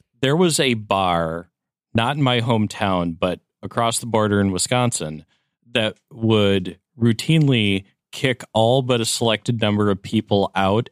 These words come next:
at bar close and then lock the doors, and it would be a after hours party. And, uh, one of the things that would happen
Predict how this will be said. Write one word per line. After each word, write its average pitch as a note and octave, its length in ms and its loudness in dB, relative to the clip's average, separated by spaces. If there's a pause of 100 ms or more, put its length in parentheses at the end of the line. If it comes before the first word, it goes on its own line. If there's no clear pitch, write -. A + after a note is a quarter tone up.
at F2+ 340 0 (100)
bar F#2+ 240 0
close C3 560 0 (280)
and A#2 200 0
then G#2 180 2
lock F#2+ 480 0
the G#2+ 140 -2
doors, G2 640 0 (240)
and A#2 120 0
it A#2+ 80 0
would A2 220 0
be A2+ 400 2
a G2+ 160 0
after A2+ 460 0
hours A2+ 340 0
party. G2+ 500 -2 (680)
And, A2 800 0 (160)
uh, F#2+ 380 2
one B2+ 240 0
of D#3 60 2
the C#3 80 0
things C3 320 0
that B2+ 80 0
would A2+ 120 2
happen G#2 600 -2